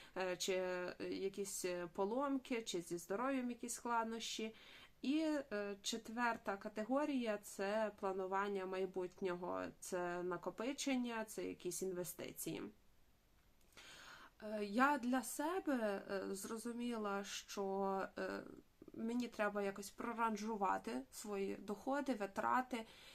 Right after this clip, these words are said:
і зрозуміти, яку частину грошей в яку категорію я хочу віднести. Е, в першу чергу це, е, факт, що в мене вже є стабільна зарплата, я її отримую щомісяця,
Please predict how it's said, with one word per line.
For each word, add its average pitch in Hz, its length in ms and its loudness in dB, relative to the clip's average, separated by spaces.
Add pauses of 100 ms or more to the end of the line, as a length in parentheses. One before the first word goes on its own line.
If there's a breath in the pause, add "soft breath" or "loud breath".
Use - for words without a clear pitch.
(140)
і 320 180 4
зрозуміти, 240 1040 2
яку 226 380 -4
частину 214 460 -2
грошей 226 640 -2
в 196 120 -6
яку 202 280 -2
категорію 208 500 0
я 202 100 2
хочу 202 300 -4
віднести. 196 500 -4 (540 loud breath)
Е, 196 120 2
в 208 160 -4 (320)
першу 277 360 4
чергу 233 440 0
це, 214 800 2
е, 196 320 0 (540)
факт, 220 400 4
що - 240 -4
в 214 40 0
мене 214 300 0
вже 202 320 2
є 196 420 2
стабільна 190 580 0
зарплата, 220 640 0
я 226 160 -4
її 214 180 0
отримую 196 460 -2
щомісяця, 202 720 0